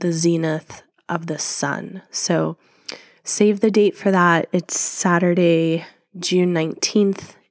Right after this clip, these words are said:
in the afternoon, going all the way late into the night. So there will be stargazing and a fire council as well. And, uh, yeah, make sure you're receiving the Ve-,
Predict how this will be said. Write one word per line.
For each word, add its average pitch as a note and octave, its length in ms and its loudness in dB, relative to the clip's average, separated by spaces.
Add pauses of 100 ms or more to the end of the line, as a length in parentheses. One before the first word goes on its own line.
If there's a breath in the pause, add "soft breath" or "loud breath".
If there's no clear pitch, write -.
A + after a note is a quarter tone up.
in F3 160 -2
the F3 260 0
afternoon, E3 880 -2
going D#3+ 400 -2
all F3 280 2
the E3+ 120 2
way D#3+ 200 2
late E3 280 2
into F3 220 -4
the E3 100 -4
night. D#3 320 -2
So - 160 0
there D#3 160 -2
will D#3 120 -6
be D#3 120 -8
stargazing D#3+ 1080 0
and E3 140 -6
a D3+ 60 -6
fire D#3+ 480 -2
council D#3+ 640 -4
as D#3+ 320 -6
well. D#3+ 460 -2 (1500 loud breath)
And, F#3+ 640 2
uh, E3+ 360 0 (140)
yeah, G#3+ 320 2
make G3 180 0
sure A#3+ 260 2
you're A#3+ 220 4
receiving A3+ 460 2
the A3+ 120 2
Ve-, F3 340 0